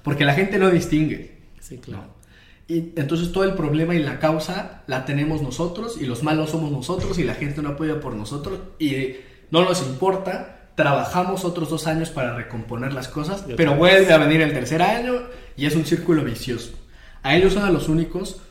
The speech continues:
Speaker 1: que sí he criticado, incluso en redes sociales, incluso en plataformas, escribo en un par de sitios de opinión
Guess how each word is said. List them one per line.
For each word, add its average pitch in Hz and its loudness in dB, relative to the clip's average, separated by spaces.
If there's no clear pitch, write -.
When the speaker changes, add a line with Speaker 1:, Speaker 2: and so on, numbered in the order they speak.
Speaker 1:
que 127 -4
sí - 2
he - 6
criticado, 135 0
incluso 135 -4
en 131 -2
redes 127 -6
sociales, 127 -6
incluso 120 -8
en 131 -6
plataformas, 135 -6
escribo 147 -2
en 117 -8
un 131 -8
par 127 -4
de 123 -8
sitios 127 -8
de 107 -8
opinión 113 -8